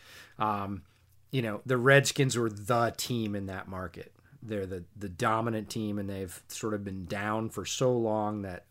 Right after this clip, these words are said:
uh, you know, a healthy Redskins team, it's the right time. Like, Ron Rivera comes back. They change the name.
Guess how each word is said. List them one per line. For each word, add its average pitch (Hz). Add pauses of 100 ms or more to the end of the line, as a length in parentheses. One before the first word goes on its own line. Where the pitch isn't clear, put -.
uh, 87 (120)
you 110
know, 92
a 90
healthy 120
Redskins 104
team, 107 (360)
it's -
the 190
right 180
time. 143
Like, 92
Ron 117
Rivera 110
comes 117
back. 107
They 90
change 127
the 117
name. 113